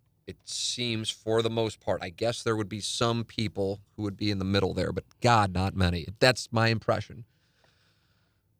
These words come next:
And as you read, and this isn't just, like, take your pick of whatever liberal thing you want to attribute to,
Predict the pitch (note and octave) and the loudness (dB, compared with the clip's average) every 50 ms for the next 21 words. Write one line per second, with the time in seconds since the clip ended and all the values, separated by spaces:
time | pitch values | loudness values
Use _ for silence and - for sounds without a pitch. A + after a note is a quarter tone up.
0 | _ _ _ B2 A#2 A#2+ A2+ F#2+ G2 G2+ G2 G2 A#2 F#3 A3+ F#3 B2+ G#2+ G2 G2 | _ _ _ 8 8 8 8 6 4 4 6 6 6 6 6 6 6 6 6 6
1 | G2+ A#2+ D3 C3+ - _ _ _ _ _ _ _ _ _ - A2 A2 B2+ A#2+ - | 4 2 0 -2 -4 _ _ _ _ _ _ _ _ _ 4 6 6 6 6 4
2 | C3 A2 A#2+ A#2+ G2+ - A#2 A2+ - - A2+ A2+ G#2+ G#2 - - - A#2 A2+ - | 2 2 2 2 2 2 2 2 2 4 4 4 4 4 2 0 0 0 0 0
3 | - G#2+ - - A2 A2 - G2+ F2+ G2+ G2+ G#2 F#2+ G2+ G2 F#2 G2 G#2+ G2+ G#2+ | -2 -2 2 2 2 2 2 2 4 4 4 4 4 2 2 2 2 2 2 2
4 | G2+ F#2+ - G#2+ G#2+ G#2 G2 G2 G2 F#2+ F#2 F2+ E2+ - - C#3 D#3 C#3 G#2 - | 0 0 2 0 2 4 4 4 4 6 4 4 2 2 0 2 2 2 0 0
5 | - - F2+ F2+ F#2 A#2 | -2 -2 -2 0 0 -2